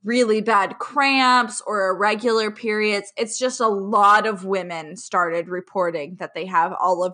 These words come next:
these things because the women found out that it is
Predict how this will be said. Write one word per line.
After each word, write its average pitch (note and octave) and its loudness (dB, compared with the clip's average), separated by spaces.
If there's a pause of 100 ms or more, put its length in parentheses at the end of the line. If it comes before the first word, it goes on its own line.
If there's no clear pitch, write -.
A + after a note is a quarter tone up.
these E3+ -6
things D#3+ -16
because F3+ -10
the G3 -10
women F3 -12 (480)
found G3+ 2
out F#3+ 2
that G3 0
it G3 -2
is G3 0